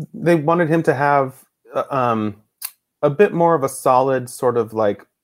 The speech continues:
character and personality. And I think that's not to say I'm not throwing shade at anyone who wrote him before. The, a lot of the stuff that was written with him before, I think, is really good.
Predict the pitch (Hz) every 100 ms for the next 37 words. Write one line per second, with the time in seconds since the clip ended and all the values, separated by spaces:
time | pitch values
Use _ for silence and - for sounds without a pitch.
0 | _ - 120 110 110 101 98 98 113 107
1 | 95 92 85 - 55 - _ _ _ 123
2 | 127 123 123 147 139 - - - 143 151
3 | 196 180 160 - 135 123 123 127 127 123
4 | _ _ 135 120 110 - 120 107 107 110
5 | 107 110 104 101 95 - 165 117 - 123
6 | 113 147 120 107 143 135 104 104 120 123
7 | 117 107 107 104 - 127 113 127 120 117
8 | 139 113 170 170 110